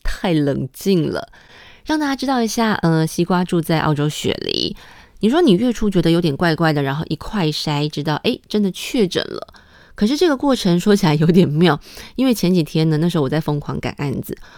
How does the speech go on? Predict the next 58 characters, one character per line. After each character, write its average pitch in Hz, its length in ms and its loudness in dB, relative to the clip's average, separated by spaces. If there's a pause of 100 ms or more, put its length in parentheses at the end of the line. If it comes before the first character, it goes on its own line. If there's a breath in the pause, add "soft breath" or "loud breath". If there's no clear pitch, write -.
后 262 180 -4
来 147 400 -2 (760)
想 143 280 -4
说 170 100 -2
休 170 220 0
息 143 140 -4
一 - 40 -4
下， 135 220 -4
滑 135 260 -6
了 143 100 0
两 135 200 -2
下 147 180 -4
Line， 143 280 -2 (260 loud breath)
就 - 100 -4
看 190 220 0
到 170 120 0
我 143 60 -2
们 147 140 -4
台 139 160 -6
中 156 180 0
女 151 80 0
中 147 220 -2
三 156 240 -2
十 147 140 -6
一 143 120 -2
届 147 180 -2
一 139 140 -4
队 156 200 -2
群 143 280 -6
组。 143 200 -4 (420 loud breath)
因 226 140 2
为 233 80 4
呢， 190 180 4
我 165 80 0
们 143 100 0
升 170 300 0
高 165 140 -2
三 160 180 -2
那 156 100 -2
一 156 60 0
年 147 160 -2
还 139 100 -6
要 131 60 -4
去 - 160 -6
美 147 100 2
国 - 160 -8
表 135 280 -4
演， 143 200 0
所 156 140 -4
以 - 20 2
我 - 20 -2
们 139 100 -4
的 135 40 -6
感 131 200 -4
情 135 200 -4
特 - 220 -2
别 - 220 -2
好。 - 180 -6